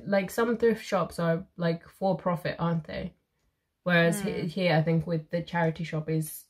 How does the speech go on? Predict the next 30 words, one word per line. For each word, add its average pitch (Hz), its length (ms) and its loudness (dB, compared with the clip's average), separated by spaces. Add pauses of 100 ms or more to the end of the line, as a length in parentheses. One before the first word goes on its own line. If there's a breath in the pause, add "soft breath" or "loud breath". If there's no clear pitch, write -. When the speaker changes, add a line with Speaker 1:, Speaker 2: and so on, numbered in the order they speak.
Speaker 1:
like, 160 300 0
usually 160 340 2
tied, 156 460 2
like, 156 180 0
it'll 156 160 0
say, 151 260 0
like, 151 180 0
Haven's 165 400 0
Hospice, 170 580 -4
or 151 100 -4
it 156 80 -8
will 165 120 -6
say, 160 580 0
um, 156 440 2
Speaker 2:
Yeah, 175 260 6
Speaker 1:
Mind, 165 280 4
or 156 80 4
Speaker 2:
and 156 100 4
it's 160 100 0
Speaker 1:
it'll 165 100 -2
Speaker 2:
like 165 140 -2
Speaker 1:
say 160 260 -2 (300 soft breath)
what 165 160 2
it's 160 160 -2
for, 160 420 4 (160)
fundraising 160 580 4
for 165 240 0
and 156 200 -2
stuff. 151 400 -8
And 156 400 4